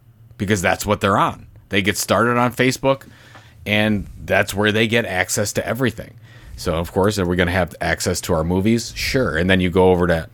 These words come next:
to Amazon. Uh, you're,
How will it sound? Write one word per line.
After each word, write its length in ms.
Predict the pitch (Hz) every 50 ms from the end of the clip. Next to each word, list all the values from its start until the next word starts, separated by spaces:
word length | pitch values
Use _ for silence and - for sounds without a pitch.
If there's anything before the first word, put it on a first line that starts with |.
| - - -
to 180 | - 80 -
Amazon. 640 | 95 110 147 156 120 87 87 76 76 76 82 92 107 - - - - - - - - - - - - -
Uh, 480 | 87 87 85 85 85 85 85 85 - - _ - - - - - - - _ _ - - -
you're, 300 | - 113 104 113 139 147